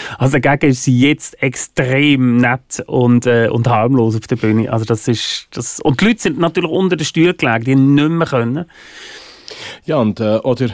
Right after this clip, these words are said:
Speaker 2: Patrick Karpik, Karpitschenko.
Speaker 1: Ja.
Speaker 2: Ähm, das bringt uns eigentlich zum nächsten Kapitel. Zuerst möchte ich jetzt aber wieder ein Stück von dir spielen. Ähm, was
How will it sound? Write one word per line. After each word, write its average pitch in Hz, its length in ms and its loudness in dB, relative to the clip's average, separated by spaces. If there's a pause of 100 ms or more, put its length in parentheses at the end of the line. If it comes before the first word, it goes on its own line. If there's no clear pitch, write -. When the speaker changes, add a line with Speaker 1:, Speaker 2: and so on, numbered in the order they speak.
(720)
Speaker 2:
Patrick - 460 -8
Karpik, 113 400 -2
Karpitschenko. 113 920 -2 (520)
Speaker 1:
Ja. 135 420 4
Speaker 2:
Ähm, 123 300 2 (100)
das 123 400 -4
bringt 123 420 -2
uns 143 280 -4
eigentlich 131 440 0
zum 120 140 0
nächsten 117 540 -2
Kapitel. - 600 -4
Zuerst - 580 -4
möchte 117 280 -2
ich 110 60 -2
jetzt - 100 -4
aber 113 160 -2 (160)
wieder 113 160 0
ein 104 60 -2
Stück - 320 -4
von 151 160 -2
dir 139 200 0
spielen. 170 400 0 (440)
Ähm, 127 500 0 (420)
was 107 560 -2